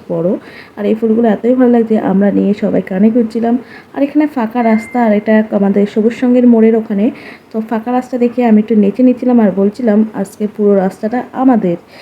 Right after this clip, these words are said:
আর এখানে যেতে যেতে দেখো, আর এক দলের সাথে দেখা হয়ে গেছিলো, তারাও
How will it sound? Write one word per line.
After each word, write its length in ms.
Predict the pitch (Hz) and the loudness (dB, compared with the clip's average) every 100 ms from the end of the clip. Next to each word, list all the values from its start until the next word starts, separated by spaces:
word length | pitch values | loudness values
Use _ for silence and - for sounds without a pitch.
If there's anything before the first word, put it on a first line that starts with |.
| - - | -20 -12
আর 100 | 269 | -4
এখানে 240 | 277 294 294 | -4 0 0
যেতে 280 | 240 226 240 | 0 0 0
যেতে 200 | 240 226 | 0 0
দেখো, 320 | 190 214 240 | -2 -4 -6
আর 140 | 202 | 0
এক 140 | 226 233 | 0 2
দলের 180 | 233 226 | 0 0
সাথে 220 | 214 233 | -2 0
দেখা 260 | 214 185 | -2 -2
হয়ে 100 | 190 | -2
গেছিলো, 280 | 185 185 185 | 0 -2 -4
তারাও 360 | 190 190 196 | -4 -2 -2